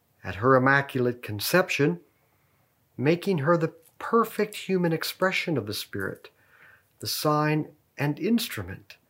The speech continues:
the sacrament of the Spirit, in order to make her capable of receiving Jesus at the Annunciation.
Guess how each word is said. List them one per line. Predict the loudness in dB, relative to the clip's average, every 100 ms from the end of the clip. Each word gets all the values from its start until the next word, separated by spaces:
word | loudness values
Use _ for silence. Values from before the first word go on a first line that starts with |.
| _ _ _ -14
the | -8
sacrament | -4 -2 -2 -2 -2 -2 -2 -4
of | -4
the | -6
Spirit, | -8 -6 -4 -4 -8 -18 _ _ _ _ _ _ _ _ 0
in | 4
order | 6 6
to | 4 2
make | 4 4 2
her | 0
capable | 0 0 0 2 2 4 4
of | 2 0
receiving | -2 -4 -2 0 0 0 0 2
Jesus | 0 0 0 -2 0
at | 0 2
the |
Annunciation. | 2 2 0 2 6 6 4 0 -6